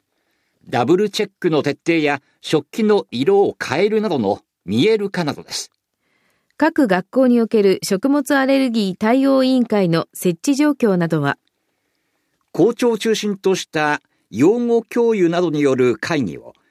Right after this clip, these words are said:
Speaker 1: 食物アレルギー対応委員会として整備し、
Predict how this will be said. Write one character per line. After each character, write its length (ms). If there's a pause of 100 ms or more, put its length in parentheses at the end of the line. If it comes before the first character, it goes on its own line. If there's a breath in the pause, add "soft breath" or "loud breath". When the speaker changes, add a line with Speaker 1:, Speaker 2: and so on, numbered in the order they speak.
(240)
Speaker 1:
食 320
物 380
ア 80
レ 100
ル 80
ギ 200
ー 80
対 360
応 240
委 140
員 100
会 180
と 120
し 80
て 140
整 180
備 120
し、 280